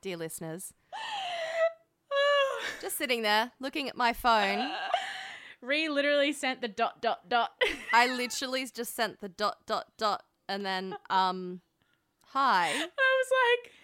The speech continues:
Speaker 2: I was like, "Oh, I forgot." <laughs>
Speaker 1: Jace forgot about their best friend. Uh, you heard it here first. Jace
Speaker 2: This
Speaker 1: forgot about me.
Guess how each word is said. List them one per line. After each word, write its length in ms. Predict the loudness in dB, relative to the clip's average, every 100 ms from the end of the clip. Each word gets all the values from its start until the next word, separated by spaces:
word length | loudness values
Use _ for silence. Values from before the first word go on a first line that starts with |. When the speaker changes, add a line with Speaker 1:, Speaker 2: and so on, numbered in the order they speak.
| -20 -18 -10 -10
Speaker 2:
I 160 | -4
was 180 | 0 2 2
like, 160 | 2 -2 _ -2
"Oh, 460 | 2 4 4 2 -2 _ _ _ _
I 120 | -6 -4
forgot." 320 | -4 0 4 4 2 0 -2
<laughs> 480 | -4 -8 -18 _ -4
Speaker 1:
Jace 260 | -2 -2
forgot 300 | -2 2 4
about 240 | 4 2 2
their 160 | -2
best 260 | -2 -4 -2
friend. 580 | 0 0 -2 -4 -8 -14 _ _ _ _ _ _
Uh, 140 | -6 -4
you 160 | 0 6
heard 160 | 6 6
it 60 |
here 140 | 2 0
first. 420 | 4 4 4 0
Jace 180 | 0 0
Speaker 2:
This 120 | 0
Speaker 1:
forgot 260 | 4 4 4
about 340 | 4 2 2
me. 240 | -2 -6